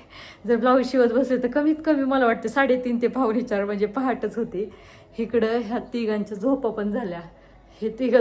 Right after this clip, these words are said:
तर लय लवकर झोपलेत. आणि जेवणाचा किस्सा असा झाला की खूप घाई होती, म्हणून मी म्हटलं की आज काय नुसतं मसाले भात वगैरे करावा, परत मग एक भाऊजी होते, अं, जे ह्यांचे फ्रेंड, ते जेवायला येणार होते, म्हणून मग मी परत बटाट्याची भाजी केली.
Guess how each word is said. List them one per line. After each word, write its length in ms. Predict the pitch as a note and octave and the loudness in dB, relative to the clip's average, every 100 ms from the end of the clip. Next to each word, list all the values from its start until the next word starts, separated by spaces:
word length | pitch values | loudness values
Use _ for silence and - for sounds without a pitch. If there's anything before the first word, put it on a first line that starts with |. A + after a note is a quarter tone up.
| A3+ | 4
तर 60 | |
लय 140 | G#3+ A#3 | 2 2
लवकर 300 | A3+ G#3+ G#3+ | 2 0 0
झोपलेत. 420 | - B3 G#3 F#3+ - - - - | 0 0 0 -4 -4 -16 -20 -8
आणि 400 | G#3 G#3+ G#3+ A3 | -2 -2 0 0
जेवणाचा 460 | G3+ C4+ C4+ B3+ C#4+ | 4 6 6 2 0
किस्सा 340 | C#4 - C4+ | -2 0 0
असा 200 | C4+ D4 | 2 0
झाला 300 | D4 C#4 A3 | 0 0 -2
की 420 | A3+ - A#3 A3 | -4 -6 -6 -6
खूप 200 | - D4 | -6 -4
घाई 220 | B3+ E4+ C#4 | 0 0 -2
होती, 420 | D4 - A#3 - - - - | -4 -4 -6 -8 -20 -20 -14
म्हणून 200 | A3+ A#3 | -8 -4
मी 120 | B3 | -2
म्हटलं 320 | B3 C4 A#3+ | -2 -2 -4
की 120 | B3 B3+ | -2 -2
आज 180 | B3 | -2
काय 160 | B3+ C#4+ | -4 -4
नुसतं 320 | C4+ C4 - | -4 -6 -4
मसाले 400 | B3 B3+ C#4+ A#3 | -2 -2 -2 -2
भात 240 | G#3+ C4 A3+ | -2 -2 -2
वगैरे 240 | G#3+ G#3 | -2 -4
करावा, 420 | G3+ A3 G3+ F#3+ - - _ _ - - _ - _ - | -4 -4 -2 -4 -10 -20 _ _ -20 -20 _ -20 _ -6
परत 180 | G#3+ G#3+ | -6 -6
मग 200 | A3 A3+ | -8 -4
एक 240 | A#3 B3 G3+ | -2 -2 0
भाऊजी 360 | C4+ A3+ A#3 | 0 0 0
होते, 240 | A3 A3 G#3+ A#3 - - - | -2 -2 -6 -8 -18 -20 -16
अं, 320 | F#3 F3+ F3 E3+ | -8 -6 -6 -4
जे 120 | G3+ | -4
ह्यांचे 300 | G3 G3 F#3 | -4 -4 -6
फ्रेंड, 320 | F#3 G3 F#3+ A3 - - - - - | -8 -6 -6 -8 -16 -20 -20 -20 -10
ते 80 | A#3 | -4
जेवायला 320 | G#3+ A3 G#3 | 2 2 2
येणार 220 | G3+ G3+ G3+ | 0 0 -4
होते, 220 | G#3+ G#3 | -6 -6
म्हणून 240 | G#3+ G#3 | -4 -6
मग 100 | G#3 | -6
मी 160 | G#3+ A3 | -6 -6
परत 220 | B3 B3 | -4 -2
बटाट्याची 500 | B3 C#4 B3 A#3+ G#3+ | 0 0 -2 -6 -6
भाजी 240 | G#3+ G3 | -6 -6
केली. 300 | F#3+ F#3+ G3+ | -6 -6 -6